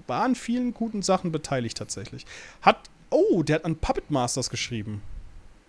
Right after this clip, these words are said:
Den sollte man tatsächlich auch mal besprechen.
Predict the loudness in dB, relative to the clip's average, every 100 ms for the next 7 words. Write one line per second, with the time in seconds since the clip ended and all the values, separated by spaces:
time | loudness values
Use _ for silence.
0 | -14 -14 -20 -20 -20 _ 4 6 4 4
1 | 4 6 2 2 -2 -4 0 2 2 0
2 | -4 -4 -4 -6